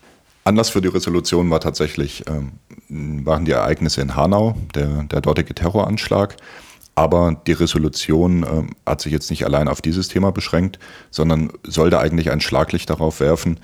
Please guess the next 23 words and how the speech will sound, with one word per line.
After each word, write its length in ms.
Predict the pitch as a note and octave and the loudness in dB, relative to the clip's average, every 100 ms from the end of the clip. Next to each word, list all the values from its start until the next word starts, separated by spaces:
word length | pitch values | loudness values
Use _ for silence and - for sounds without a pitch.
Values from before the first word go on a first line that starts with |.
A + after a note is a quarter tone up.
| - - - _ | -16 -20 -20 _
wie 220 | D#2+ D#2 - | 0 0 -4
sehr 360 | C2 E2 F2+ | 0 4 4
unsere 260 | D2 E2 D2+ | 2 -2 -2
Gesellschaft 560 | C#2 D2+ F2 F#2+ - | 2 2 2 0 0
und 60 | D2 | 0
damit 200 | D2 D2 | 0 0
auch 120 | D2 | -2
unsere 320 | D2+ D2+ C#2 | -2 -4 0
Wirtschaft 480 | D2+ D#2 F2 F2 - - - - | 0 0 0 -2 -8 -20 -20 -20
von 260 | - D#2 D2+ | -4 -2 0
einer 400 | D2 D2 D2+ C#2 - _ _ _ E2 | 0 0 0 -2 -12 _ _ _ 0
offenen, 540 | F2 F2 F2 F2+ F2 - | 2 2 2 2 -2 -4
weltoffenen 600 | - E2+ - D#2 - D#2 | 0 2 2 0 0 -2
und 80 | D2+ | -2
toleranten, 800 | D2+ D2+ D2 D2 E2 - D#2+ D2 - _ - | 0 0 2 0 -2 -4 -6 -6 -14 _ -6
ähm, 200 | D2 C#2+ - | -6 -6 -4
Haltung 420 | D#2 F#2 D#2 D2 | 0 2 0 -2
abhängig 460 | - - D2+ D#2 - | -4 -4 -4 -4 0
sind 240 | F2 G#2+ - - - - - | 0 -2 -10 -20 -20 -20 -2
und 160 | E2 | 0
wie 80 | D#2 | 2
sehr 260 | D2 D#2+ F2 | 2 4 4
diese 520 | D#2+ E2+ E2 E2+ | 2 0 2 2